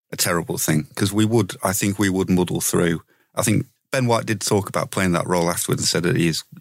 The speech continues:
getting better at it and he's improving and learning. And I think there was a, an element, he looked like he was getting a bit more help on, uh, Saturday that Liam Cooper and Luke Ayling behind him weren't just kind of standing and watching. There was, um, Cooper in particular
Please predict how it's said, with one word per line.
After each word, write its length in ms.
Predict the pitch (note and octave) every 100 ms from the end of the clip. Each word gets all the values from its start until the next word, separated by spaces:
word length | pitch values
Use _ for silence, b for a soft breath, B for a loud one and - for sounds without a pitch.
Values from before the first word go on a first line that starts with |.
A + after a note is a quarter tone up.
| _ -
getting 240 | C2+ D#2+
better 360 | D#2+ E2+ - E2
at 240 | D2+ -
it 180 | E2+ F2
and 80 | E2
he's 180 | E2+ E2
improving 420 | - F#2 E2+ E2+
and 80 | F2
learning. 220 | F2+ F2+
And 60 |
I 40 | G2
think 180 | A#2 B2
there 80 |
was 140 | A2 G2+
a, 180 | G#2 F#2+ B B B B _ -
an 80 | G2+
element, 340 | F#2+ F#2+ G2
he 80 | G#2
looked 280 | G2+ A#2 F#2+
like 180 | F2+ -
he 80 |
was 100 | G2
getting 220 | - - F2
a 40 |
bit 180 | - D2+
more 180 | E2+ E2
help 320 | G2 E2+ - - _ _ _ _ -
on, 400 | F#2 E2+ D#2+ D#2+
uh, 380 | E2 D#2+ D2+ - - _ -
Saturday 500 | - - - D#2 D2+ -
that 200 | D#2+ - _ _ _ F#2+
Liam 200 | E2+ D#2+
Cooper 280 | F2+ D#2 E2+
and 120 | E2
Luke 220 | E2 -
Ayling 240 | E2 E2
behind 400 | D#2+ E2+ F2+ E2+
him 120 | - F2
weren't 220 | E2+ E2
just 140 | E2
kind 160 | - E2
of 120 | D#2+ - B B B B
standing 360 | - F#2+ F2+
and 120 | F2
watching. 440 | F2+ F#2 - F2 E2
There 100 | F2
was, 220 | F2 -
um, 340 | F2 E2 D#2+ - _ _ _ -
Cooper 300 | A2+ - F2
in 80 |
particular 640 | D#2+ - F#2 F2+ E2+ D#2+